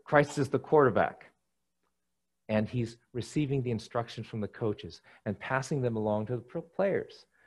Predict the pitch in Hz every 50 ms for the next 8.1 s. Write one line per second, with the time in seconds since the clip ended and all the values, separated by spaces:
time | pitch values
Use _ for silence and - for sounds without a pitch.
0 | _ _ _ - 107 - - - 120 117 120 120 120 117 120 120 117 101 101 107
1 | 131 147 151 151 143 127 113 107 101 - - 98 - - 85 87 90 90 87 -
2 | 101 101 117 123 110 95 - - - _ _ _ _ _ _ _ _ _ _ _
3 | _ _ _ _ _ _ _ _ _ _ _ _ - - 113 113 113 113 110 110
4 | 107 117 - _ _ _ _ _ - 110 107 - - - 190 196 - - 151 143
5 | 139 117 113 - - - - - 180 185 196 190 196 - 135 123 - 131 - -
6 | - - 110 101 98 92 98 98 98 95 85 90 98 117 135 143 139 139 135 135
7 | 135 135 127 - _ _ _ _ _ - 110 87 - _ - 110 107 110 110 110
8 | 107 -